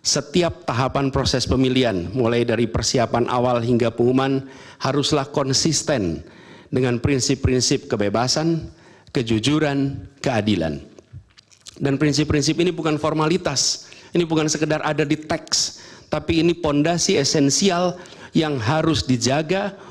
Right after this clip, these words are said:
untuk membangun dan memelihara sistem demokrasi yang sehat, yang stabil,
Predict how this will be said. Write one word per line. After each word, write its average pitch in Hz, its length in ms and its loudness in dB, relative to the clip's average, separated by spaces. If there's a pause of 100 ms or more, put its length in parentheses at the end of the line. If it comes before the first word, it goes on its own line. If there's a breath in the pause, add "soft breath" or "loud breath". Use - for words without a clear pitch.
(120)
untuk 151 320 2
membangun 143 640 4
dan 143 160 2
memelihara 147 720 2
sistem 135 480 0
demokrasi 127 560 2
yang 104 160 0
sehat, 143 420 2 (540 loud breath)
yang 117 240 0
stabil, 160 800 0